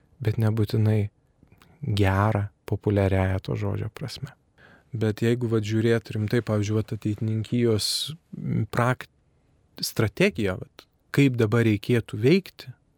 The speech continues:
tai tiesiog reiktų susirinkti visus žmones, kurie su mum sutinka. Tas bandymas mum daužyti galvą į sieną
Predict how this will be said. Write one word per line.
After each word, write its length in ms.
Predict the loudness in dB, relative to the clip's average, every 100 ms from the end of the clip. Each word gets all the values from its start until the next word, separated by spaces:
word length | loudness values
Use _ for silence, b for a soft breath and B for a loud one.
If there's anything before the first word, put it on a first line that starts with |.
| -4
tai 120 | -2
tiesiog 400 | 0 -2 0 0
reiktų 300 | 0 -2 -4 -6
susirinkti 600 | -6 -4 -2 -2 -2 -4
visus 340 | -2 -4 -2
žmones, 420 | -2 0 0 -2 -6 _ -8
kurie 460 | -4 0 2 0
su 220 | -2 -4 -2
mum 160 | 0
sutinka. 560 | -2 -8 -6 -6 -6 -12 _ -20 B B B
Tas 220 | 0 2
bandymas 560 | 2 2 4 2 2 0
mum 160 | -2
daužyti 540 | 0 2 2 0 0 0
galvą 460 | 2 2 2 2 0
į 60 |
sieną 480 | -2 -2 0 2 0